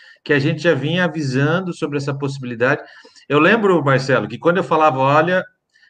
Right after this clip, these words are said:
aqui, aqui na Jovem Pan tinha gente que ia lá comentar, é, fazer comentários obscuros, inclusive jornalistas, né?" É, infelizmente, colocavam em discreto,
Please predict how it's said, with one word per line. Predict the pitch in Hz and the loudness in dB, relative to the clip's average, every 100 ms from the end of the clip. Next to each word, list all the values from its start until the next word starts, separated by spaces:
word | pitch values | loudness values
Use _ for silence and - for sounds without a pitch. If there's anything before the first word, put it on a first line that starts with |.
| - | -10
aqui, | 120 - 165 175 | -10 -6 -6 -2
aqui | 127 139 | -4 -4
na | 170 | -4
Jovem | 147 151 139 135 | 0 0 0 -2
Pan | 147 | -4
tinha | 170 175 | -4 -6
gente | 143 151 | -6 -8
que | 160 | -6
ia | 160 | -4
lá | 139 143 | -2 -2
comentar, | 143 147 135 135 127 135 139 - - _ | -4 -6 -6 -4 -4 -4 -6 -12 -20 _
é, | - 120 123 | -8 -4 -4
fazer | 120 127 139 | -6 -8 -8
comentários | 139 135 131 131 131 | -4 -4 -2 -2 -2
obscuros, | 131 - 139 131 | -6 -4 -4 -2
inclusive | 160 214 180 139 202 254 254 143 | -2 0 2 2 -2 -4 -10 -6
jornalistas, | 139 208 233 185 190 - 135 98 | -2 0 0 -2 -4 -8 -18 -14
né?" | 143 - _ _ _ | -12 -14 _ _ _
É, | 110 113 | -8 -6
infelizmente, | 113 131 147 143 131 131 139 175 170 _ _ _ | -4 -4 -2 -2 0 0 -2 -4 -8 _ _ _
colocavam | - 143 143 151 160 | 0 0 2 2 0
em | |
discreto, | 147 - 147 156 156 | -4 -2 2 2 0